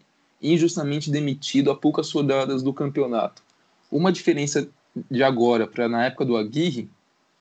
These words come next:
é que agora a difer-, a, o espaço de tempo entre o fim dessa temporada e o fim da pró-, e, e o começo da próxima vai ser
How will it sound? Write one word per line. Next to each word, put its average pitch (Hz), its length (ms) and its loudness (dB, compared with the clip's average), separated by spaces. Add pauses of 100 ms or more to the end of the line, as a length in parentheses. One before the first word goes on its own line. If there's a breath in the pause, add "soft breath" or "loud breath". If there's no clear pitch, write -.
(260)
é 131 140 -4
que 147 120 0
agora 147 460 0
a 139 100 0
difer-, 123 380 -2
a, 123 380 -2
o 123 60 -2
espaço 151 440 -2
de 156 140 -2
tempo 127 480 -4
entre 123 420 -6 (380 soft breath)
o 120 100 -2
fim 143 200 -2
dessa 151 180 2
temporada 127 400 0
e 113 40 2
o 113 40 -6
fim 135 160 -8
da 135 140 0
pró-, 143 360 0
e, 117 140 -4 (100)
e 120 120 4
o 117 120 4
começo 127 280 -2
da 123 100 0
próxima 147 380 -2
vai 123 80 -2
ser 151 480 -2